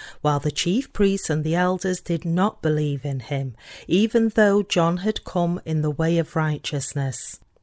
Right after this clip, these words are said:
What did Jesus say here? He said,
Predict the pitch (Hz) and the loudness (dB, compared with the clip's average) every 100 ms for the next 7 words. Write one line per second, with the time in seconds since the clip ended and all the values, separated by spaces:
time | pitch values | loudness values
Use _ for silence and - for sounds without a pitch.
0 | _ _ _ - - - - 285 302 226 | _ _ _ -20 -18 -18 0 0 2 0
1 | 220 - 220 - 220 - - 214 214 - | 0 0 0 2 2 2 4 4 2 0
2 | 151 147 143 - - - - - 214 - | -2 -2 -4 -10 -20 -20 -8 0 4 6
3 | 208 208 - | 6 4 -2